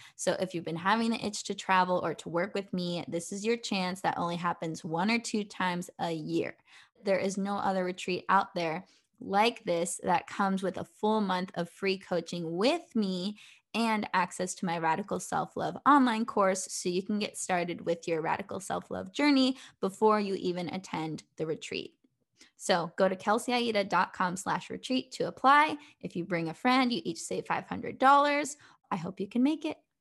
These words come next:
Hello, everybody. Welcome back to your favorite podcast, Hi Vibe Knit. We are so happy to be with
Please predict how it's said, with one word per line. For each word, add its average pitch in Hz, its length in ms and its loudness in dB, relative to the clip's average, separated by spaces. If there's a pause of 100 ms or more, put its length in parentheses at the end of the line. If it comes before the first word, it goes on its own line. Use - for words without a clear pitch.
(1500)
Hello, 233 600 6
everybody. 233 760 2
Welcome 202 500 0
back 196 380 0
to 262 120 -2
your 294 200 6
favorite 170 480 -2
podcast, 160 560 -2 (100)
Hi 240 180 8
Vibe 165 260 6
Knit. 165 220 -4 (320)
We 208 220 8
are 180 260 8
so 247 300 4
happy 202 420 4
to 190 160 -4
be 180 160 2
with 175 200 -2